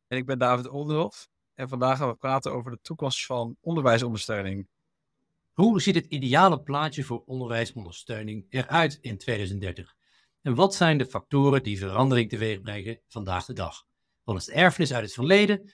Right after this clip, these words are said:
Speaker 2: dat verandering moeilijk maakt? En, eh, wat is er nodig om daar te komen?
Speaker 1: Dit bespreken we met onze gasten. Kees Begent, hoofd onderwijsondersteuning bij de Universiteitsbibliotheek van de vu.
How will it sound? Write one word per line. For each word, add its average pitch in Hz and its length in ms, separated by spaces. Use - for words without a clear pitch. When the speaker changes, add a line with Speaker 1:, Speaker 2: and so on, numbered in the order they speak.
Speaker 2:
dat - 140
verandering 117 600
moeilijk 180 280
maakt? 160 360
En, 202 400
eh, 151 220
wat 165 140
is 143 100
er 135 100
nodig 139 360
om - 380
daar 95 200
te 131 80
komen? 139 420
Speaker 1:
Dit 127 140
bespreken 139 480
we 131 60
met 123 100
onze 123 200
gasten. 175 580
Kees 170 240
Begent, 151 480
hoofd 135 680
onderwijsondersteuning 139 1000
bij 117 120
de 120 140
Universiteitsbibliotheek 120 1040
van 110 140
de 101 100
vu. 151 300